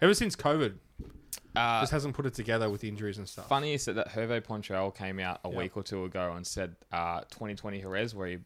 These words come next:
Speaker 2: came back
Speaker 1: Yeah.
Speaker 2: and broke his arm
Speaker 1: Yep.
Speaker 2: or whatever it was. Um, that was the greatest ride he's ever seen. He said he's never seen anyone eclipse a field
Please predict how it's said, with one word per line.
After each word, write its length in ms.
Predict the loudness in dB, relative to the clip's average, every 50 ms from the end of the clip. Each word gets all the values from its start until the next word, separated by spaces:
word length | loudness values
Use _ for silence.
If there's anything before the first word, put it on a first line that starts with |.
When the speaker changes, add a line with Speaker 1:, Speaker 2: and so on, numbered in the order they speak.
| -14 _
Speaker 2:
came 280 | -8 -6 -4 -4 -2 0
back 200 | 2 2 4 4
Speaker 1:
Yeah. 160 | 6 6 4
Speaker 2:
and 80 | 4 2
broke 220 | 0 -2 -2 -2
his 160 | -6 -8 -6 -6
arm 340 | -4 -4 -2 -2 -2 0
Speaker 1:
Yep. 120 | -2 -2 -2
Speaker 2:
or 120 | -4 -6 -6
whatever 240 | -6 -6 -4 -4
it 40 | -2 0
was. 300 | 0 0 0 -2 -4 -10 -14 -20 -20 -20 -20 -20 _ -2
Um, 200 | -2 0 0 0
that 80 | 0 0
was 100 | 0 -2
the 60 | -4 -4
greatest 400 | 0 0 0 0 0 -2 -6 -6
ride 240 | -2 -2 -2 -2
he's 100 | -4 -6 -8
ever 120 | -8 -8 -10
seen. 280 | -10 -10 -10 -12 -12
He 60 | -14
said 160 | -10 -8 -6 -6
he's 120 | -6 -6
never 200 | -6 -6 -6 -6
seen 380 | -6 -6 -8 -8 -6 -6 -8 -6 -6
anyone 640 | -4 -4 -4 -4 -4 -2 -2 -2 -2 -4 -8 -6 -6
eclipse 400 | -8 -8 -6 -8 -8 -8 -8 -10
a 60 | -12
field 460 | -10 -6 -4 -4 -2 -2 -4 -6 -10